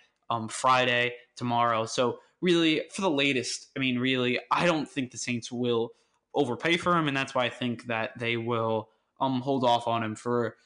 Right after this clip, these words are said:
this, this, this, um, this year, and I don't see them getting him in the future. Um, he said he wanted to be with a good Q B.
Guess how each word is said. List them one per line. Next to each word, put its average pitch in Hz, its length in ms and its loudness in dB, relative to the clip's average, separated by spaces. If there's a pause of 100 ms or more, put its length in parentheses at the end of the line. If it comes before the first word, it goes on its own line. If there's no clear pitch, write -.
(240)
this, 120 400 -4 (140)
this, 135 320 -4
this, - 260 -4
um, 110 480 -2 (220)
this - 420 -6
year, 117 380 -2 (320)
and 117 240 -4
I 131 80 -4
don't 131 260 -2
see 131 300 -4
them 113 240 -2
getting 117 260 -2
him 113 140 -4
in 113 60 -4
the 117 60 -8
future. 147 540 -2 (520)
Um, 127 220 0
he 151 100 0
said 175 220 2
he 175 80 4
wanted 165 200 2
to - 40 -10
be 160 80 2
with 147 80 -2
a 143 40 -6
good 151 180 -2
Q 151 200 0
B. 147 440 2